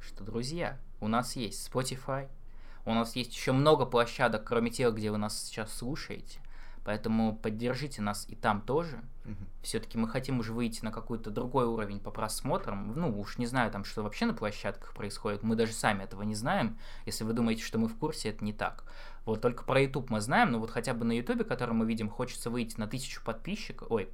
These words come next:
Speaker 1: т-, на тысячу подписчиков, конечно, тоже, но на тысячу просмотров какую-то более-менее стабильную, поэтому,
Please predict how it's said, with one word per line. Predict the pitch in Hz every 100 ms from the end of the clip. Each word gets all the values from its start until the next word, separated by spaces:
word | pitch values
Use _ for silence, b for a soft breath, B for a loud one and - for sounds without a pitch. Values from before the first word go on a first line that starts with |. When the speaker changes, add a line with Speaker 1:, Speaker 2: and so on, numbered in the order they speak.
| -
Speaker 1:
т-, | - - B
на | 120
тысячу | 117 139 -
подписчиков, | 131 143 135 -
конечно, | - 117 -
тоже, | 185 208
но | 113
на | 107
тысячу | 135 -
просмотров | 131 131 - 123 107 -
какую-то | - 104 98
более-менее | 104 104 104 101
стабильную, | - - 107 202 160
поэтому, | 214 156 147 - -